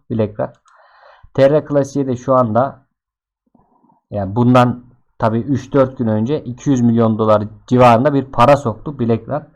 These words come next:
Ee, şimdi bu para girişleri çok önemli. Niye önemli? Çünkü bu şirket, e, parayı, e, boğa sezonunda katlayacağı coinlere sokuyor. Öncelikle onu söyleyeyim. Yani bu, bu seviyelerde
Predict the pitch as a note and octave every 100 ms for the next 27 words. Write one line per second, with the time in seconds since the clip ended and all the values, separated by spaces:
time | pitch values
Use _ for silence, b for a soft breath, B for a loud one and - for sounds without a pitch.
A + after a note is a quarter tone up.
0 | b b b b _ - A#2 A2 G#2 C3+
1 | D#3 E3 F3 - - D3+ D#3 D3+ D3+ C#3+
2 | D#3+ D3+ D#3+ D3+ C3+ A#2 C#3+ C#3+ E3 D3
3 | A2 A#2+ E3+ D#3 D3+ D#3 D#3+ E3 C#3 F3
4 | F3 b b b b - G#2+ A2 - _
5 | _ - D3+ D3 D3+ F3 F3 - B2 A#2
6 | G#2+ G#2 - - _ - - - - -
7 | C#3+ D3+ D3 C#3+ B2 B2 D3+ F#3 - -
8 | C#3+ - C3+ C3 C3 B2+ A#2+ G#2 G2+ G2
9 | F#2+ G#2 G2+ D3+ - A2 A2 A2+ - A#2
10 | A#2+ G2 G2 C#3+ B2+ B2 C3+ D#3 - -
11 | - F3 E3 D#3 C3+ C3 B2 B2 F3+